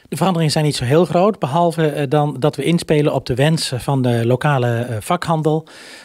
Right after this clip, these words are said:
om de fietsexperience nog nadrukkelijker een fietsexperience te laten zijn. En we hebben het bestemmingsplan dan ook zodanig aangepast dat er werkelijk helemaal niets anders kan komen dan de, de fietsexperience en dat er ook geen fietsen over de toonbank, eh, kunnen gaan.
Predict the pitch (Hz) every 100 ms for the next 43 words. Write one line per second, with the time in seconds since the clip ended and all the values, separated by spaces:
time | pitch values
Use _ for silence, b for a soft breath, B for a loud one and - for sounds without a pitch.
0 | B 147 139 131 135 131 131 175 151 -
1 | 160 135 127 120 151 196 - 170 160 156
2 | 151 143 135 139 131 135 - 147 - -
3 | 131 120 120 - 127 117 113 120 131 170
4 | 170 135 131 123 123 120 - - 147 -
5 | 139 123 117 107 135 147 143 143 123 135
6 | 135 - - 135 - - B B B -
7 | 135 113 143 151 143 - 131 123 127 147
8 | - 143 131 - 123 131 117 110 120 113
9 | 113 117 117 - 160 160 - 156 143 147
10 | 156 147 127 120 123 127 117 - 127 127
11 | 120 147 - 123 110 104 110 110 104 98
12 | 98 - - - 107 98 151 143 - 95